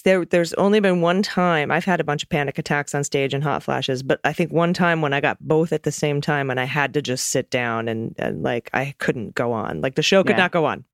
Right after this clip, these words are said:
Speaker 2: That was it. Sometimes you
Speaker 1: So
Speaker 2: just gotta
Speaker 1: it's
Speaker 2: take care of
Speaker 1: terrifying.
Speaker 2: yourself. Yeah.
Speaker 1: You absolutely have to. And so two hundred fifty thousand dollars, that's amazing. Some, I have some more congratulations in order.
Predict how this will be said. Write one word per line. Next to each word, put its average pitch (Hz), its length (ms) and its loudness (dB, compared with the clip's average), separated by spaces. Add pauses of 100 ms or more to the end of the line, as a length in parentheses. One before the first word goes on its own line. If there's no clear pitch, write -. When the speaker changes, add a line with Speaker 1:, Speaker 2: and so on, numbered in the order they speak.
(280)
Speaker 2:
That 151 80 2
was 170 120 4
it. 262 220 4 (180)
Sometimes 190 440 4
you 202 60 4
Speaker 1:
So 175 40 2
Speaker 2:
just 156 160 2
gotta 196 120 4
Speaker 1:
it's 180 100 -2
Speaker 2:
take 202 100 2
care 170 80 4
of 160 60 6
Speaker 1:
terrifying. 151 240 2
Speaker 2:
yourself. 113 260 0 (380)
Yeah. 180 160 2 (420)
Speaker 1:
You 151 200 0
absolutely 151 600 0
have 139 300 -4
to. 131 320 0
And 165 260 0 (380)
so - 180 0 (240)
two 226 180 4
hundred 202 260 6
fifty 170 180 0
thousand 151 300 2
dollars, 143 260 0
that's 143 240 -2
amazing. 147 560 2
Some, 165 280 0
I 175 100 2
have 175 120 0
some 180 140 2
more 180 180 6
congratulations 175 840 2
in 175 160 2
order. 165 400 4